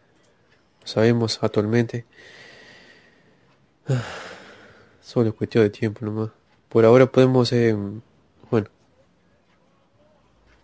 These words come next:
yo a veces pienso también la, en las cosas del universo, ¿no? De,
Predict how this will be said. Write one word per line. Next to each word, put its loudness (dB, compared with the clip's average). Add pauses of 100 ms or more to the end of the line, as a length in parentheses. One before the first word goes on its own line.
(160)
yo -2
a 4
veces 0
pienso 2
también 0
la, -6 (540)
en -8
las -12
cosas 0
del -2
universo, 0
¿no? 0
De, -6